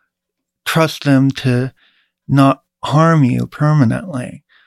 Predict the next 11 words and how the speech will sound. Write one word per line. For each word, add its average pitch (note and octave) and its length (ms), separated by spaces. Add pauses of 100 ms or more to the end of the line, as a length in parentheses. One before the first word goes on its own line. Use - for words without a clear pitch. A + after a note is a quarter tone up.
(500)
So, D#3 320
like, C3 260
building D#3+ 360
that A#2+ 200
trust G3+ 540
also, C#3+ 920
like, C3 260
helps - 600 (800)
build D3+ 300
the C#3 80
relationship. C#3 1000